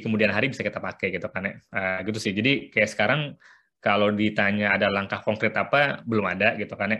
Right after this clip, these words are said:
Eh, jadi, jadi kayak fokusnya gue sekalian buat ngelakuin R and D lah. Eh,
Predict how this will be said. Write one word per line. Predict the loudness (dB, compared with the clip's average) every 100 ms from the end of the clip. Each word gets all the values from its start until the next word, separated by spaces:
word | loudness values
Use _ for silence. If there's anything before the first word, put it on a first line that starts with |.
| -6
Eh, | -6 -2 0 2 2 2 0 -4 -2
jadi, | 2 2 2 -10 _ _ _ _ _ _ -4
jadi | -2 2
kayak | 4 6 4 0 -10 _ _ -2
fokusnya | 0 0 4 4
gue | 6 6 6 0
sekalian | -4 0 2 4 4 4 2
buat | 0 0
ngelakuin | 0 -4 -4
R | -2 0
and | 0
D | 0
lah. | -4 -12 _ _ _ _ _
Eh, | -2